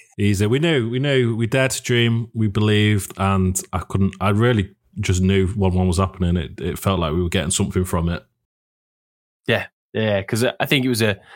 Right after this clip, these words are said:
Speaker 2: fantastic performance all game. Um, we were very unlucky to go in at halftime one one, uh, one nil down, sorry. Um, it's a, it's a super lucky, it's a very smart finish from Sterling, something that I didn't actually think he had in his locker, that kind of snapshot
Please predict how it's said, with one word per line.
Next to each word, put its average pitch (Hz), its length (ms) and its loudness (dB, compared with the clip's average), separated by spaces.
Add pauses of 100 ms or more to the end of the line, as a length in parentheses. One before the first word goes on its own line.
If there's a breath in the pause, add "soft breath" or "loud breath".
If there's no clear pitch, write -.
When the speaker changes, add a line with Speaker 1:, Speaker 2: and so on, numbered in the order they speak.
(200 loud breath)
Speaker 2:
fantastic 131 540 -2
performance 110 400 -2
all 113 200 -2
game. 107 360 0 (380 loud breath)
Um, 101 320 0
we 101 80 -2
were 107 100 -2
very 131 240 2
unlucky 113 340 -2
to - 100 -6
go 113 120 2
in 107 80 0
at - 80 -2
halftime 101 600 -2
one 101 200 0
one, 101 320 -2 (160)
uh, 123 140 0 (240)
one 113 180 0
nil 104 140 0
down, 113 260 0
sorry. 113 400 -2 (460 loud breath)
Um, 98 640 0
it's 104 180 -4
a, 101 100 0 (200)
it's - 160 -2
a 101 60 -2
super - 560 2
lucky, 101 240 -2
it's 123 400 0
a 123 40 -4
very 135 280 0
smart 117 360 -2
finish 101 220 -4
from 98 100 -6
Sterling, 95 400 0
something 95 340 -2
that 95 100 0
I 101 120 0
didn't 101 220 0
actually 92 500 -2 (840 soft breath)
think 104 200 -2
he 104 80 2
had 98 100 2
in 95 60 2
his 87 180 -2
locker, 107 320 0
that 90 180 0
kind 92 240 -2
of 90 200 -4 (180)
snapshot - 800 0